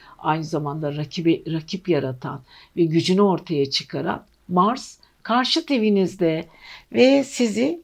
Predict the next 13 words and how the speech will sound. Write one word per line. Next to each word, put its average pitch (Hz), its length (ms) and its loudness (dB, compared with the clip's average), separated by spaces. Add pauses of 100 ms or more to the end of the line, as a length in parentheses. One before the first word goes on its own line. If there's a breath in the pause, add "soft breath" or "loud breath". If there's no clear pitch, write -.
güçlü 208 320 0
kılıyor. 131 400 -4 (460 loud breath)
Evet, 208 220 4
ilişkiler 190 580 0
konusunda 180 460 -6
kıskanılıyorsunuz, 175 1040 -4
coşkulusunuz. 165 840 -6 (340 loud breath)
Bazı 175 280 0
konularda 165 720 -4
ki - 120 -20
biraz 160 320 -2
kendinizi 160 580 -6
gösterirken, 160 720 -4